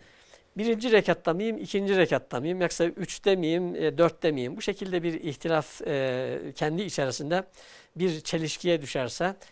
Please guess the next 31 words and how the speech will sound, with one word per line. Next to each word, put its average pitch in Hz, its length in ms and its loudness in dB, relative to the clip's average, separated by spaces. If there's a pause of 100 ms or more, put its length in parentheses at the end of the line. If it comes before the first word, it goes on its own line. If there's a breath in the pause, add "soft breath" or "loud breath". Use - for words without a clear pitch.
(120)
bir 175 120 2
tereddüde 151 640 0
düşerse 143 540 0 (340 loud breath)
o 254 100 2
zaman 226 240 4
şunu 226 260 2
yapar. - 380 2 (800 loud breath)
Kendi 233 440 0
kanaatince 190 960 2 (480 soft breath)
kesin 208 840 2
bildiği 156 680 0
rekat 190 360 4
hangisiyse 226 580 4
ona 190 220 6
esas 123 300 -2
alır. - 320 -14 (420 soft breath)
Mesela 156 420 4
bir 208 60 -6
kişi 180 340 -4
birinci 180 300 0
rekatı 180 300 -2
kıldığını 170 380 -2
kesin 175 400 -2
biliyor 165 280 0
ama 170 260 0 (380 soft breath)
ikiyi 233 300 -2
kılıp 185 320 -2
kılmadığını 127 580 -2
bil-, 127 480 -2
e, 127 100 -6
bilmiyorsa 175 580 -2